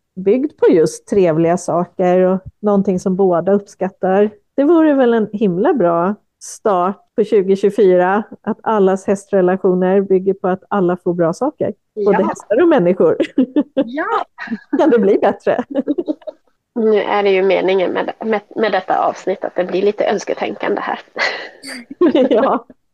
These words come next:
Speaker 1: Men vi får jobba i rätt riktning också, så,
Speaker 2: Ja.
Speaker 1: så närmar vi oss.
Speaker 2: Men exakt. Många bäckar små och, eh, det får ta tid.
Speaker 1: Ja, precis så.
Speaker 2: Men det får gärna gå så snabbt det bara kan.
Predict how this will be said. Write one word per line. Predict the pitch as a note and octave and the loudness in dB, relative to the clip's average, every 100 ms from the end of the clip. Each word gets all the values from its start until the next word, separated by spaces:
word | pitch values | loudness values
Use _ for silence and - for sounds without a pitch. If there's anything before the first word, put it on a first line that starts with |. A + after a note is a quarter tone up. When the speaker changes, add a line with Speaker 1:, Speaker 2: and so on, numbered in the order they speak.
| _ - - C4 - - - _ _ - A#3 | _ -14 -10 -12 -6 -8 -8 _ _ -20 -4
Speaker 1:
Men | A3 G3+ | 0 4
vi | G3 | 2
får | F#3+ G3+ | 4 2
jobba | F#3+ D#3+ | 4 2
i | D4 | 2
rätt | A3+ G3+ - | 2 0 -2
riktning | G3+ _ B3 C#4+ | -4 _ -8 -8
också, | - - A3+ | -10 -4 -6
så, | - A3 | -2 -2
Speaker 2:
Ja. | F#3+ - - | 0 -4 -12
Speaker 1:
så | _ E4+ | _ 0
närmar | F#4 A3 G#3+ | 2 2 2
vi | G#4+ | 0
oss. | - - _ _ | -2 -8 _ _
Speaker 2:
Men | B3+ B3 | -2 0
exakt. | B3 - A#3+ - - - G3+ G3 _ | -2 -2 -4 -4 -14 -14 -8 -10 _
Många | A#3+ A#3 A#3+ A#3+ | -2 -2 -2 -2
bäckar | C4 - C4 | -4 -2 -6
små | - G3 F#3+ G3 - | -2 -2 0 0 -2
och, | - F3+ _ - - | -6 -6 _ -20 -8
eh, | F2+ F#3+ - F#3+ - _ _ | -6 -4 -6 -8 -14 _ _
det | _ A3 | _ -6
får | - | -6
ta | - - - | -6 -6 -6
tid. | - D4 C#4+ C4 - _ _ _ _ _ _ _ | -4 -4 -4 -12 -20 _ _ _ _ _ _ _
Speaker 1:
Ja, | G3+ F#3+ E3+ F#3 _ _ _ | -2 0 0 -6 _ _ _
precis | G#3 G#3+ G#3+ G#3 | -4 0 -2 -2
så. | F#3+ - _ _ _ _ _ _ | -8 -8 _ _ _ _ _ _
Speaker 2:
Men | G#3+ A3+ G3+ | -4 -2 -2
det | G3+ | -4
får | G#3+ | -4
gärna | G#3 G3+ G#3 | -4 -4 -4
gå | G#3 | -4
så | - - | -4 -8
snabbt | - A#3+ - | -10 -10 -10
det | A3 | -12
bara | A3 A#3+ G3+ _ _ _ _ | -10 -10 -10 _ _ _ _
kan. | - | -4